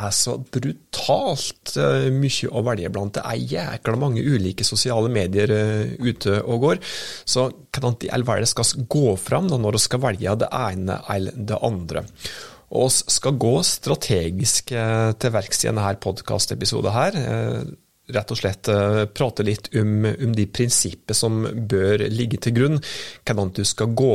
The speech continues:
fram, hvordan selve prosessen skal være, og når du skal velge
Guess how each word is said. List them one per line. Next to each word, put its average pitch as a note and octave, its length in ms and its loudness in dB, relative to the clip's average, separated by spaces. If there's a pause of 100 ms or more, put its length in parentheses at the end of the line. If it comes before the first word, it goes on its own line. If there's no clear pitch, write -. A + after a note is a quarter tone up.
fram, B2+ 320 0
hvordan G#2+ 320 0
selve F#2+ 320 0
prosessen - 560 0
skal A#2 220 0
være, A2+ 180 2
og C3+ 80 0
når F#2 160 0
du G#2 60 0
skal G#2 260 -2
velge F2+ 380 0